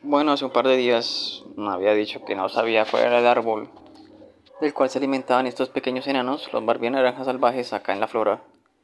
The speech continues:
Pero ahora sí lo reconocí al verlo más detalladamente, prácticamente. Y este es un árbol que yo conocí hace ya bastantes años.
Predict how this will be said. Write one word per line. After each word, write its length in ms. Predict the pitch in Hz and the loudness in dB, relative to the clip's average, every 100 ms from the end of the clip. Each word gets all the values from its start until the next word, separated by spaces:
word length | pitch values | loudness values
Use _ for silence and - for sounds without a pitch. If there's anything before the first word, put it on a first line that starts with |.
| _ _ _ - - - _ _ _ - | _ _ _ -20 -20 -20 _ _ _ -2
Pero 240 | 208 202 | 0 4
ahora 300 | 175 151 147 | 4 4 2
sí 180 | - 135 | 0 -2
lo 140 | 127 | -2
reconocí 520 | 120 117 135 131 120 | -2 -2 -2 -2 -2
al 120 | 113 104 | -2 0
verlo 320 | 101 107 101 | -2 -2 -6
más 1400 | 107 104 107 - - - - - - - - - - _ _ _ | -4 -6 -6 -12 -18 -18 -20 -20 -20 -20 -20 -20 -20 _ _ _
detalladamente, 1000 | 104 98 92 - 101 98 101 143 151 - | -6 -4 -4 -4 -6 -2 0 0 -4 -6
prácticamente. 580 | - - - 131 131 - - - _ _ _ _ _ _ - | -8 -10 -10 -10 -10 -14 -20 -20 _ _ _ _ _ _ -8
Y 60 | 214 | -6
este 160 | 220 | 0
es 80 | 220 | 0
un 140 | 208 | 2
árbol 260 | 190 170 165 | 2 2 0
que 120 | - | -2
yo 100 | 120 | -6
conocí 320 | - 123 113 | -4 -4 -2
hace 180 | 117 113 | -4 -4
ya 140 | 110 104 | -2 0
bastantes 580 | 104 - - 117 135 | 0 -4 -8 -8 -6
años. 320 | 139 101 113 | -6 -6 -10